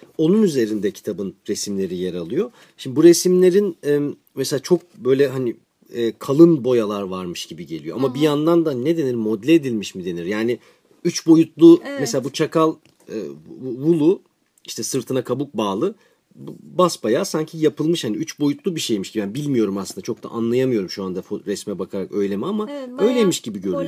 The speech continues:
Speaker 2: kolaj hissi var
Speaker 1: Kolaj değil de hani bu
Speaker 2: resimlerde.
Speaker 1: sanki fotoğrafı çekilmiş.
Speaker 2: Hı hı.
Speaker 1: Yani bu bir üç boyutlu nesne.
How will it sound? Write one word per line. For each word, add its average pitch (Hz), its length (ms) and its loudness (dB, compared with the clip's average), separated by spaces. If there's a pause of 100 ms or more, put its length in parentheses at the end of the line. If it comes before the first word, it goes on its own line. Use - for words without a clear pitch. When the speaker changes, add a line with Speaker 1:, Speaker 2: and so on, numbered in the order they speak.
(100)
Speaker 2:
kolaj - 260 -12
hissi 285 580 -14
var 269 420 -10 (600)
Speaker 1:
Kolaj 175 320 6
değil 220 120 -4
de 220 40 4
hani 190 80 6 (100)
bu 156 60 -2
Speaker 2:
resimlerde. - 60 -6
Speaker 1:
sanki 175 200 4
fotoğrafı 165 840 0
çekilmiş. - 720 0 (340)
Speaker 2:
Hı 269 60 -12
hı. 262 240 -8
Speaker 1:
Yani 110 160 -2
bu 120 120 -6
bir 131 200 -2
üç 165 200 -6
boyutlu 131 340 -2
nesne. 196 420 -2